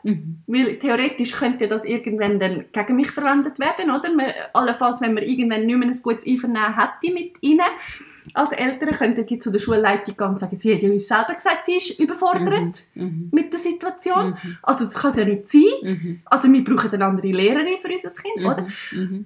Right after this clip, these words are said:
Speaker 2: Ich sehe es einfach, dass es nicht mit dem Sie und Du stattfindet.
Speaker 1: Mhm.
Speaker 2: Also, dass das nicht der Deckmantel soll sein,
Speaker 1: Mhm.
Speaker 2: an und für sich, sondern dass ich bereit bin für die Beziehung,
Speaker 1: Mhm.
Speaker 2: bereit bin für auch Transparenz zu schaffen,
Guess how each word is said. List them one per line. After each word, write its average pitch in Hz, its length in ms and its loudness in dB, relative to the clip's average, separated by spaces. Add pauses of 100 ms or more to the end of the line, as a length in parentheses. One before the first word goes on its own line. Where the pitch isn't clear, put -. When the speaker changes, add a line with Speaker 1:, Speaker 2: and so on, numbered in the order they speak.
Speaker 2:
Ich 302 160 2 (760)
sehe 302 220 -2
es 311 80 -2
einfach, 269 460 -2 (180)
dass 262 180 -4
es 226 140 -2
nicht 262 320 2
mit 233 160 2
dem 220 120 0
Sie 254 280 2
und 208 300 -6
Du 320 300 6
stattfindet. 294 840 -2
Speaker 1:
Mhm. 160 240 -2 (480)
Speaker 2:
Also, 233 220 -2
dass 208 240 -8
das 262 240 0
nicht 262 280 4
der 226 80 0
Deckmantel 254 840 0
soll 247 280 -6
sein, 262 440 2
Speaker 1:
Mhm. 208 80 6
Speaker 2:
an 240 120 0
und 254 140 2
für 233 140 -4
sich, 247 240 -6
sondern 214 340 -2
dass 202 140 -6
ich 190 140 -10
bereit 196 360 -4
bin 214 100 -4
für 196 120 -6
die 190 120 -8
Beziehung, 226 540 -6
Speaker 1:
Mhm. 170 260 -4 (320)
Speaker 2:
bereit 208 440 0
bin 202 200 2
für 190 220 -2 (800)
auch 269 420 4
Transparenz 226 800 -4
zu - 60 -14
schaffen, - 400 -10